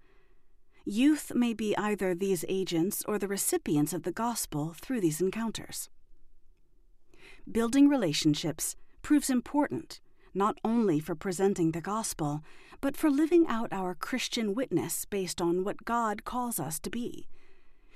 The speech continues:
We must take care not to build relationships just to present an evangelistic message or to pursue our personal agenda.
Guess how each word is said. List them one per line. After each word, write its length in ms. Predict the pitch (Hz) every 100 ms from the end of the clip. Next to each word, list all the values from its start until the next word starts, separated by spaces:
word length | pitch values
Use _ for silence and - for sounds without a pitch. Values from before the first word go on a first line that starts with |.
| -
We 200 | 196 220
must 260 | 226 214 -
take 240 | 226 220
care 300 | - 226 214
not 260 | 190 190 -
to 100 | 302
build 220 | 285 247
relationships 840 | 226 214 208 196 185 - 180 -
just 340 | - 226 214 -
to 80 | 175
present 480 | 190 165 208 202
an 100 | 170
evangelistic 760 | 170 180 180 175 165 196 - 165
message 540 | 190 208 - - - - - - - - -
or 180 | 311
to 140 | - 190
pursue 680 | 165 156 175 147 156 196 - -
our 220 | 196 190
personal 500 | - 247 - 156 170
agenda. 580 | 196 220 214 180 -